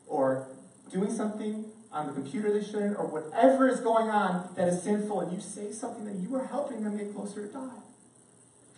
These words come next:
This is why the fear of the Lord is underneath how we respond to criticism. How you feel about God, and whether or not he's truly humbled you, will show up, will show up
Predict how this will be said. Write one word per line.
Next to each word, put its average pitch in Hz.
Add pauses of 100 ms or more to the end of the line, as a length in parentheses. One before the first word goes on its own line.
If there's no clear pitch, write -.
(2500)
This 240
is 254
why 254
the 214
fear 226
of 220
the 214
Lord 208
is 180
underneath 196
how 185
we 180
respond 180
to 175
criticism. 151 (1200)
How 226
you 214 (240)
feel 208
about 185
God, 185 (680)
and 143
whether 185
or 214
not 202
he's 180
truly 196
humbled 175
you, 123 (300)
will 190
show 180
up, - (200)
will 277
show 214
up -